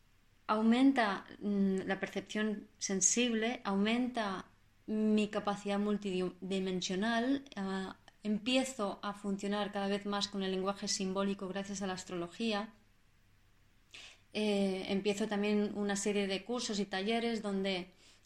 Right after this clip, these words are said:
casualmente aparecen en mi vida, <laughs> nunca hay casualidades, y es cuando empiezo a abrirme multidimensionalmente cada vez más. Luego, eh, explicaré la parte astrológica más adelante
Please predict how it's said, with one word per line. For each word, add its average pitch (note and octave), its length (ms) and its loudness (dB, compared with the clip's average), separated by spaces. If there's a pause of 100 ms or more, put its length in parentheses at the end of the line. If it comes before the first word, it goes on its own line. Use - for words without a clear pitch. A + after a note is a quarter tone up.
casualmente A3 800 2
aparecen G3+ 460 0
en F#3 120 2
mi F#3 120 2
vida, G#3 400 0 (280)
<laughs> - 300 -20
nunca G3+ 240 -2
hay F#3+ 80 -2
casualidades, F#3+ 760 -2 (580)
y B3+ 360 2
es A3 160 0
cuando A3 220 0
empiezo G#3+ 320 0
a G#3+ 40 4
abrirme A3 320 2
multidimensionalmente F#3+ 1400 0
cada F3+ 220 -2
vez F3+ 220 -2
más. F3 520 -2 (1600)
Luego, C4 640 4
eh, G#3+ 200 0
explicaré A3 840 2
la G3 580 0
parte G#3 260 -2
astrológica A#3 760 -2
más G#3+ 360 -4
adelante G#3+ 680 -2